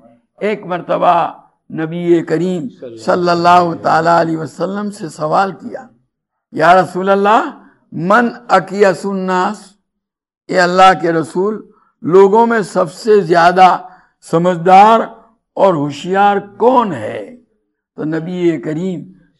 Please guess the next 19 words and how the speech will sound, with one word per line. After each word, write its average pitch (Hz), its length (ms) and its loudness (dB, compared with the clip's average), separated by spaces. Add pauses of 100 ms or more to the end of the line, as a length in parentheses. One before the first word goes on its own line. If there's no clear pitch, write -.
सल्लल्लाहु 175 680 0
ताला 151 460 -6
अलैहि 151 160 -6
वसल्लम 160 480 -10
ने 151 340 -10 (420)
उसके 156 340 -6
जवाब 160 480 2
में 165 200 -6
इरशाद 185 480 -2
फरमाया, 175 800 0 (320)
"अक्सरुहुम 185 920 0 (100)
इस्तिअदादन 156 1000 -2
लिल 151 340 -8
मौत", 131 540 -6 (240)
कि - 380 -10
जो 214 540 6 (200)
ज्यादा 190 580 4
से 202 240 -2
ज्यादा 170 720 2